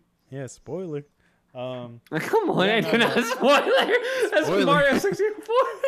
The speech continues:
Speaker 1: <laughs>
Speaker 2: That shit been out since our audience was ten. <laughs>
Speaker 1: Since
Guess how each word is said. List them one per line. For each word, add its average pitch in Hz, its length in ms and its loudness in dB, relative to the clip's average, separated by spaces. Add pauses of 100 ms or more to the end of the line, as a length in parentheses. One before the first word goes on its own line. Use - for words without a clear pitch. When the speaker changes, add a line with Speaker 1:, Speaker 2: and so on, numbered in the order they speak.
(300)
Speaker 1:
<laughs> - 0 -
Speaker 2:
That - 520 -2 (200)
shit 262 300 0
been 254 160 -2
out 247 180 -2
since 240 260 -6 (500)
our 185 200 -2
audience 196 420 0
was 180 180 -4
ten. 190 380 -2
<laughs> 415 1080 -2
Speaker 1:
Since 135 200 -12